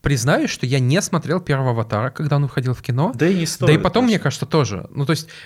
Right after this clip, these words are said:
Speaker 1: э, естественно, я знаю сюжет, я знаю, слышал обсуждения, я смотрел нарезки каких-то сцен,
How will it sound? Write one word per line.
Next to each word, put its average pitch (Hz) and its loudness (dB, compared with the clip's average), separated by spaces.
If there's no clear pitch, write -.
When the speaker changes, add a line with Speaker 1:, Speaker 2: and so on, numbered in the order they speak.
Speaker 1:
э, 123 0
естественно, 175 0
я 139 2
знаю 131 2
сюжет, 151 0
я 120 -2
знаю, 110 -2
слышал 113 -2
обсуждения, 170 -2
я 113 0
смотрел 117 -4
нарезки 107 -4
каких-то 113 -8
сцен, 240 -4